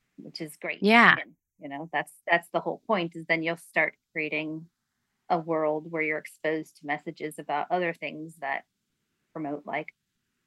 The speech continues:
Speaker 1: you know, intuitive eating or listening to your body or,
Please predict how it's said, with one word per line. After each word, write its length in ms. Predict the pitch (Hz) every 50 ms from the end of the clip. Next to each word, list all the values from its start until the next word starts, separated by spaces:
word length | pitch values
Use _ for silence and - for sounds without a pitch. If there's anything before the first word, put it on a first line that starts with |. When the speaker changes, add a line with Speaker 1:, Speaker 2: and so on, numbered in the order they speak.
| _
Speaker 1:
you 120 | - 147 143
know, 80 | 151
intuitive 420 | 165 170 170 - 214 208 196 196 170
eating 560 | - - 170 165 160 151 151 151 151 151 147
or 160 | 147 143 147 147
listening 360 | 151 - - - 151 156 160
to 100 | - 175
your 80 | 175 175
body 680 | 190 202 202 190 185 180 170 160 156 156 147 - - - -
or, 380 | - 64 62 - - - 170